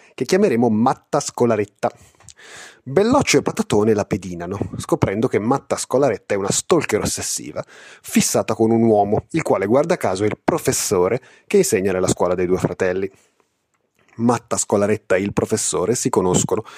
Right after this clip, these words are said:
ma il professore non sa che lei lo segue e i loro incontri non sono casuali. Inoltre,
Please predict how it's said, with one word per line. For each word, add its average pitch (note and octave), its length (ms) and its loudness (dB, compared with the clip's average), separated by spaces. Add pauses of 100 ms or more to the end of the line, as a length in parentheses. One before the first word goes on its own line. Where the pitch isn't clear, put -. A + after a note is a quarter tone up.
(260)
ma A#2+ 100 0
il C3+ 80 2
professore B2+ 540 2
non F#2 180 0
sa - 240 0 (100)
che - 120 -4
lei E2 120 -2
lo E2 120 0
segue E2+ 420 -4
e - 80 -12
i G#2+ 40 0
loro G#2 180 4
incontri F2 380 0
non E2 120 -2
sono F2 220 -2
casuali. F2+ 500 0 (300)
Inoltre, G#2 720 0